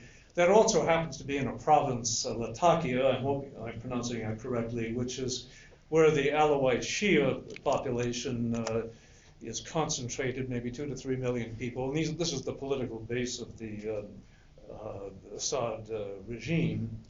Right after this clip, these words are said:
Uh, back in the good old days of the Cold War, I used to, uh, study,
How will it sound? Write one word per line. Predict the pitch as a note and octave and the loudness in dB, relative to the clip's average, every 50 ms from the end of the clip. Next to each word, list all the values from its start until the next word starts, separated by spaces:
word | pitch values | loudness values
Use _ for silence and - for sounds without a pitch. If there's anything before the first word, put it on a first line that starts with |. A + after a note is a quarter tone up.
| - - - - - - - - - - - - - - - - | -20 -20 -20 -20 -20 -20 -20 -20 -20 -20 -20 -20 -20 -18 -10 -6
Uh, | B2+ B2+ | -6 2
back | - F3 F#3+ F#3+ F#3+ | 6 8 8 8 8
in | F#3+ F3 | 6 4
the | D#3 | 4
good | - E3+ E3+ | 6 6 6
old | E3 D3+ C#3 C3+ | 6 6 6 6
days | C#3+ D3 C#3+ C#3+ C#3+ - | 6 6 6 6 4 0
of | B2 A#2 | -2 -4
the | B2 A#2+ | -6 -8
Cold | - - - D3+ C#3+ C3+ B2+ B2 A2+ | -6 0 4 4 4 4 2 -2 -2
War, | A#2+ C#3 D3+ D3+ D3 C3+ B2+ B2+ B2 B2 | 0 2 4 6 6 6 6 4 4 4
I | B2+ C3 | 2 0
used | C3 C#3+ C#3 C3 - - - - | 0 -2 -2 -2 -4 -6 -6 -4
to, | B2 A#2+ A2+ G#2+ G#2 G#2+ | -4 -2 -2 -4 -4 -6
uh, | G#2 | -6
study, | - - - - - B2+ B2 A#2+ A2+ A2 G#2 | -6 -2 0 0 0 2 2 0 0 0 -2